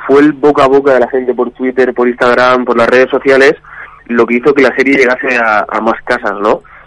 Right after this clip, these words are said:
Porque ahora con todas las nuevas plataformas que hay, eh,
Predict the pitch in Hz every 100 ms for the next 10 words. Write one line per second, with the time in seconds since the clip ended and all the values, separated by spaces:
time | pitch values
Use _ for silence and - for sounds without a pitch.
0 | - - - - 127 120 131 151 151 127
1 | 113 127 131 131 127 127 120 117 117 113
2 | - 117 113 127 135 131 113 107 98 90
3 | 82